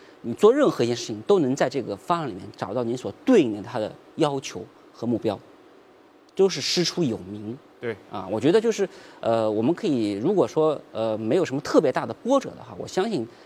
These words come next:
Speaker 1: 在这种全面去发展出的这种境况下，我觉得十到十五年之后，可能足球在中国的，呃，影响力、作用，在社会生活中的作用，对孩子成长的作用，跟现在应该是有一个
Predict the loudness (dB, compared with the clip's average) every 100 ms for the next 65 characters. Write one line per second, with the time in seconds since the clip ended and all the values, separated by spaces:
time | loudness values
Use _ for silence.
0 | -12 -2 0 0 -2 -2 -6 -12 -18 -20
1 | -8 -4 0 2 0 -4 -4 -4 -4 -8
2 | -10 -10 -12 -10 -8 -8 -8 -2 -2 -2
3 | -8 -8 -12 -18 -20 -20 -14 -6 -4 -2
4 | -2 -2 -4 -4 -4 -6 -6 -6 -8 -10
5 | -8 -10 -6 -4 -2 -2 -4 -2 -2 0
6 | -2 -4 -6 -18 -20 -20 -12 -8 -8 -8
7 | -12 -20 -10 0 2 2 -2 -8 -12 -12
8 | -20 -20 -20 _ _ _ _ -2 -2 -2
9 | -6 -12 -20 -20 -20 -8 -2 4 6 4
10 | 2 -4 0 0 0 -6 0 0 0 -4
11 | -20 -18 -2 -2 0 -2 0 0 -2 -2
12 | 0 0 -4 -10 -4 -2 -2 -8 -18 -20
13 | -20 -20 _ _ _ _ _ _ _ -6
14 | -4 0 -2 -2 -4 -2 -2 -4 -6 -8
15 | -8 -10